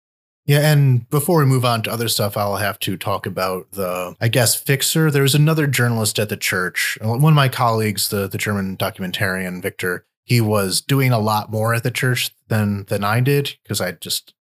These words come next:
uh, other work I had to do at the time. But he event-, he even got into, like, the bell tower of the church, went all the way up. Like, he was very involved in the church. He's coming out with a documentary that will feature it quite a bit,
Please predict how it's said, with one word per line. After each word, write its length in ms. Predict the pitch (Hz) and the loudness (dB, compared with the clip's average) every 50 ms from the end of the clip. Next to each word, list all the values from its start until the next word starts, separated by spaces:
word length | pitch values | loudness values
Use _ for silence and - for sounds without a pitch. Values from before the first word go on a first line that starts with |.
| _ _ | _ _
uh, 260 | 92 95 87 85 85 - - | -6 -4 -4 -4 -6 -8 -10
other 280 | - 87 85 85 85 85 - | -14 -12 -10 -10 -10 -8 -6
work 240 | 95 95 90 - 95 | -8 -8 -6 -6 -6
I 60 | 92 | -6
had 180 | 95 92 87 - | -6 -6 -8 -8
to 60 | 90 | -10
do 180 | 82 - 90 90 | -8 -8 -8 -8
at 100 | 85 - | -10 -10
the 60 | - | -8
time. 400 | - 98 90 90 90 87 82 - _ _ _ - | -6 -6 -4 -4 -6 -8 -10 -14 _ _ _ -8
But 480 | 104 98 98 120 117 113 110 104 104 - | -8 0 2 2 4 4 2 0 -2 -4
he 300 | 113 - - 131 123 117 | -6 -2 0 2 2 2
event-, 320 | 107 113 113 117 120 - - | 2 0 0 -2 -2 -4 -8
he 140 | - - 131 | -4 -2 0
even 240 | 127 127 120 127 113 | 2 2 2 0 0
got 300 | 107 117 110 110 110 - | 0 2 2 2 0 -2
into, 600 | 120 113 110 110 107 - - - 113 107 107 104 | -4 -4 -4 -2 -4 -4 -2 0 0 0 0 0
like, 260 | 98 98 95 90 - | 0 -2 -4 -4 -4
the 100 | - 95 | -6 -8
bell 360 | 82 - 92 85 92 113 123 | -6 -4 -2 -2 0 -2 -2
tower 460 | - - 160 151 151 151 160 160 160 160 | 0 0 0 0 0 0 0 0 0 -2
of 120 | 156 151 | -2 -4
the 80 | 160 156 | -4 -4
church, 520 | - - - 170 170 165 165 - - - | -4 -2 0 0 0 0 -2 -4 -4 0
went 120 | 131 117 | 0 2
all 140 | 123 123 127 | 2 2 2
the 80 | 127 135 | 2 0
way 200 | 131 135 135 139 | 0 0 0 0
up. 320 | 135 135 139 - _ - - - _ | 0 -2 -2 -4 _ -16 -20 -20 _
Like, 260 | - 113 117 120 123 | -8 -6 -6 -6 0
he 120 | - 160 151 | 2 4 4
was 180 | 139 135 120 | 6 4 4
very 280 | 123 151 147 143 135 127 | 4 4 4 4 4 2
involved 360 | 117 107 101 104 101 95 90 | 2 2 2 0 0 -2 -4
in 80 | 92 92 | -6 -10
the 60 | 90 | -10
church. 260 | - 90 90 87 - | -8 -8 -6 -6 -4
He's 140 | 101 98 - | -4 -4 -2
coming 240 | - 123 117 110 110 | 0 0 0 2 0
out 180 | 107 107 101 | 0 0 0
with 140 | 98 98 92 | -2 -4 -4
a 60 | 98 | -6
documentary 840 | 82 92 90 85 - 92 87 85 85 87 - 90 90 87 85 - - | -6 -6 -6 -6 -6 -8 -8 -8 -8 -6 -6 -6 -6 -6 -8 -8 -4
that 140 | - 110 107 | -2 0 0
will 160 | 107 101 95 | 0 0 -2
feature 420 | - - 127 120 113 - - 113 107 | 0 2 2 2 2 2 0 0 0
it 220 | 104 92 - - | -2 -2 -4 -10
quite 360 | - - - 123 113 107 101 | -16 -12 -4 0 0 0 0
a 60 | 101 87 | -2 -4
bit, 520 | 82 - 98 87 85 - - - - | -6 -6 -6 -6 -4 -4 -6 -6 -6